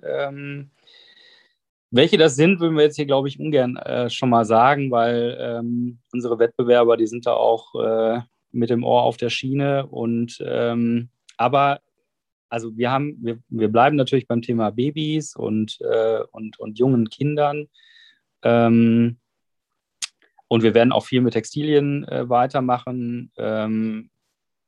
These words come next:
und aber das Hauptziel ist einfach, ähm, genauso wie wir das bei der Federwiege gemacht haben, bessere Produkte, ähm, äh, zu machen. Wir bleiben auch bei einer Fertigung in Deutschland, ähm, und so weiter. Das sind quasi die,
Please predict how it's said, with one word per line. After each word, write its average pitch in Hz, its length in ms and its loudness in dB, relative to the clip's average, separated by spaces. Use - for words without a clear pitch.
und 110 180 -4
aber 113 140 2
das 113 200 -2
Hauptziel 120 440 -4
ist - 160 -12
einfach, 113 560 0
ähm, 107 500 0
genauso 113 440 0
wie 107 160 0
wir 113 80 4
das 107 160 -2
bei 101 120 0
der 104 120 0
Federwiege 113 520 -4
gemacht 107 400 -4
haben, 107 300 0
bessere 107 420 -2
Produkte, 101 920 -2
ähm, 95 580 -4
äh, 95 220 -2
zu - 180 -6
machen. 87 500 -2
Wir 98 80 0
bleiben 110 380 4
auch 110 180 0
bei 107 100 2
einer 104 140 0
Fertigung 101 460 -4
in 101 140 -6
Deutschland, 113 960 2
ähm, 104 600 -2
und 104 160 -10
so 101 140 -6
weiter. 104 280 4
Das 98 160 -4
sind 110 120 -8
quasi 104 320 2
die, 104 240 -6